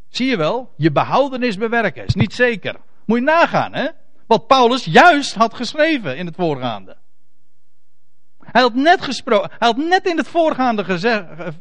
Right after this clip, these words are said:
vers gezegd, en zelfs daarop aangehaakt door te zeggen van: "Daarom, mijn geliefde", omdat die behou-, die behoudenis is namelijk zeker. Is geen kwestie, ook hier weer geen kwestie van kans.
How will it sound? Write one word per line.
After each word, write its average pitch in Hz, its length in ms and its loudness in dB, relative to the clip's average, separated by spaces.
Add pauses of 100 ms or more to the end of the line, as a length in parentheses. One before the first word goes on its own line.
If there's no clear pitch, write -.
(140)
vers 202 220 0
gezegd, 170 380 -2 (240)
en 208 240 0
zelfs 226 380 0 (180)
daarop 175 360 4
aangehaakt 190 600 0
door 165 140 0
te 160 60 -6
zeggen 147 320 -2
van: 131 280 -2 (200)
"Daarom, 285 640 8
mijn 135 280 -2
geliefde", 110 640 -6 (1300)
omdat 226 440 4
die 220 140 -2
behou-, 196 460 2
die 208 140 -2
behoudenis 214 880 0 (120)
is 226 240 -2
namelijk 208 560 2 (200)
zeker. 190 720 2
Is 110 120 -10
geen 147 200 -8
kwestie, 143 340 -6
ook 131 200 -4
hier 202 340 -4
weer 202 320 -6 (180)
geen 180 180 -8
kwestie 143 360 -6
van 113 260 -10
kans. 240 460 0